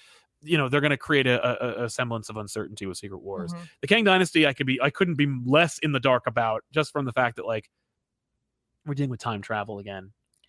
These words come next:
Speaker 1: because of Kang.
Speaker 2: I'm gonna s-, I'm gonna guess that whatever it is exacerbates something to lead to Se-, Secret Wars.
Speaker 1: Yes. Oh yeah, no, I think that, like, Phase six with Fantastic Four, I think, because look, there's one, two,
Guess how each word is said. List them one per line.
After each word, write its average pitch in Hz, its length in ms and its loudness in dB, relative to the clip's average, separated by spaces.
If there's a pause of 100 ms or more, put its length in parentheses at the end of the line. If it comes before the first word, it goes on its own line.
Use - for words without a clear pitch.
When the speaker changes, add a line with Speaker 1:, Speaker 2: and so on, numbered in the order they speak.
(120)
Speaker 1:
because 120 180 -6
of 104 80 -8
Kang. 92 380 -4
Speaker 2:
I'm 330 160 2
gonna 370 140 -2
s-, - 200 -6
I'm 294 100 0
gonna 339 160 -6
guess 233 340 -2
that 202 280 0 (380)
whatever 214 380 0
it 196 100 -2
is 185 140 -2
exacerbates 170 680 -2
something 160 400 -6
to 160 380 -10 (340)
lead 170 220 -10
to 143 100 -18
Se-, 151 260 -10
Secret 147 300 -12
Wars. 117 360 -16
Speaker 1:
Yes. 107 460 -4 (680)
Oh 262 100 8
yeah, 123 200 6
no, 123 180 4
I 151 100 6
think 190 180 4
that, 180 160 4
like, 151 200 4
Phase 254 340 4
six 151 420 2
with 127 100 0
Fantastic 143 480 2
Four, 180 460 4 (420)
I 175 80 2
think, 220 220 0 (480)
because 175 200 4
look, 156 180 4
there's 139 240 2 (360)
one, 147 160 -8
two, 131 580 -4